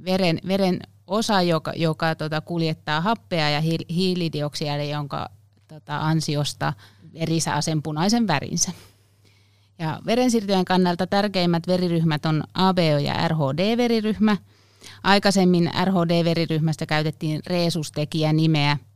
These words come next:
mutta sitä ei enää käytetä. Ja, ja puhutaan A B, A B tai O positiivisesta tai negatiivisesta verestä tai veriryhmästä.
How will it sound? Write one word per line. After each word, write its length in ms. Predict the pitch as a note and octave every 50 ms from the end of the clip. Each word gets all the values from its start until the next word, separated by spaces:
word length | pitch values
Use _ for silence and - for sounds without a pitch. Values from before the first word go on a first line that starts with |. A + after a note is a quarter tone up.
| _ - -
mutta 280 | D3+ D3+ C#3+ - D#3+
sitä 280 | E3 - D#3 - D#3+ D3+
ei 280 | D3 D3 D3 C#3+ C#3+
enää 260 | D3 D3 C#3 - - E3
käytetä. 580 | - A3 A3 G#3+ G3+ F3+ F3 E3 - D#3+ D#3 - - _ _ _ _ _ _ _ _ _ _ _ _ _ _ _ _ -
Ja, 220 | D#3+ D3 C#3+ - - - - - _ _ _ - E3
ja 140 | D3+ C#3 D3
puhutaan 580 | C#3+ - E3 D#3 D#3+ D3+ - D3 C#3+ D3 D3+ - - - _ _ _ _ -
A 340 | - F3+ F3 E3 D#3+ E3 E3 - - - E3+
B, 40 | D#3+ D#3 D#3 D#3 D#3 D#3 - -
A 240 | - D#3+ E3 D#3+
B 60 | D3 - D3+ D3 D3 D#3
tai 220 | - D3 C#3 C#3+ C#3 -
O 320 | F3+ F#3 F3+ E3 D#3+ D#3 C#3 - -
positiivisesta 960 | - D#3 E3 E3+ D#3+ D3+ - G#3+ A3 A3+ A#3 A3 A3 G#3 - - - G3 F#3 - - -
tai 220 | - D3+ D3+ D3 D3+
negatiivisesta 880 | D3 C#3+ C#3+ - C#3+ D3 - D3 - - E3 E3+ E3 D#3+ - - - - - - - - _ - -
verestä 520 | - - - - E3 E3+ - - - F#3 - - - -
tai 140 | - - - -
veriryhmästä. 840 | - - - - - - - E3+ - - - E3+ - - - G3